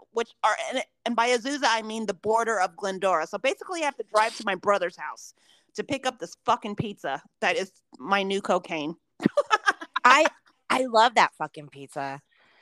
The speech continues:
Speaker 2: I, and, but it's like, why? <laughs> So Little Caesars, man, I, I'm, I'm not gonna say too much T M I, but, um, yeah, I, uh,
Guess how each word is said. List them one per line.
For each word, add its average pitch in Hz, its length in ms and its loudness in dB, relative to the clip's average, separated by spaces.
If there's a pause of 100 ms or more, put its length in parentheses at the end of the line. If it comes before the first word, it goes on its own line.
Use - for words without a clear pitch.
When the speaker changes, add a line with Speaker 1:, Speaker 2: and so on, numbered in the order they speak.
(180)
Speaker 2:
I, 233 220 6 (100)
and, 254 440 2
but 311 360 6
it's 277 180 -8
like, 294 160 -10 (220)
why? 254 340 -10 (100)
<laughs> - 580 -8 (480)
So 381 100 4 (160)
Little 440 240 2
Caesars, 277 580 -6
man, 147 320 -8
I, 262 200 0
I'm, 311 160 0 (100)
I'm 302 140 0
not 247 200 -4
gonna 185 240 -8
say 160 200 -4 (680)
too 247 140 -8
much - 280 -8
T 247 160 -8
M 202 120 -6
I, 208 300 -6 (440)
but, 220 300 0
um, 208 320 -8 (920)
yeah, 392 140 -8 (380)
I, 269 160 -6 (120)
uh, 143 40 -14